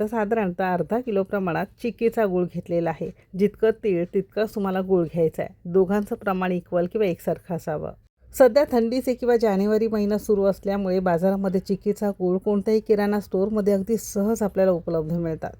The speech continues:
जर नाहीच मिळाला तर तुम्ही साधा गूळ इथे वापरू शकता. म्हणजेच काय, अर्धा किलो गुळासाठी अर्धा किलो तीळ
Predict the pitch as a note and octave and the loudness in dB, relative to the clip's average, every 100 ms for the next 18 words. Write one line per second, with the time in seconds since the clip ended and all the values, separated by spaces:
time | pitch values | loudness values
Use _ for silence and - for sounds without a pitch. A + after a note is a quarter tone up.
0 | F3+ E3+ F#3+ F#3 G3 G#3+ G#3 F#3+ F#3 E3+ | -6 -2 0 2 2 0 -2 -2 -2 -2
1 | F3+ G3+ A3 G#3 G3 E3+ G#3 G#3+ G3+ F3+ | -2 -2 -2 -2 0 -2 0 2 2 2
2 | - G#3 F#3+ - E3+ E3+ - - - _ | 0 0 0 -2 -6 -6 -8 -12 -14 _
3 | - C#4 C#4 D#4+ - B3 A3+ - G#3+ F#3+ | 0 2 2 0 -2 0 0 2 0 2
4 | B3+ C4 A#3+ A3+ G#3+ A3 A3 - G#3 E3 | -2 4 4 6 4 2 -4 0 0 0
5 | G#3 A3 A3 G#3 - G3 | -2 -4 0 0 2 2